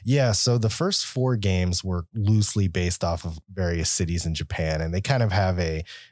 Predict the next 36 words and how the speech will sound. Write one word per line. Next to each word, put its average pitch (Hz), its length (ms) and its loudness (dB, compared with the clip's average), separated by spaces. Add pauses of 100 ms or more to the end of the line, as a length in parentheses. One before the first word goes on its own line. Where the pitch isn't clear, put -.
(100)
Japanese 90 920 0
aesthetic 78 600 -2
to 90 140 -2
them, 80 380 -2 (420)
specifically 107 840 0
Generation 80 600 -2
two. 71 420 -2
That 90 180 -2
was, 78 160 -6
like, - 240 -8
very 92 440 -2
heavy 69 440 -6 (100)
Japanese 78 600 -4
look 78 220 -6
to 82 160 -4
it. 71 160 -6 (520)
But 98 280 0
yeah, 98 240 2
this 127 260 0
one, 127 480 2 (160)
they 95 120 2
have 98 460 0
a 110 60 -2
lot 101 280 2
of 92 200 0
big, 110 220 0
tall 90 260 0
skyscrapers, 131 1040 0
which 117 240 0
they 117 120 2
don't 113 240 2 (120)
typically 110 720 2
have 104 320 2
in 107 60 2
these 104 220 2
games. 101 500 2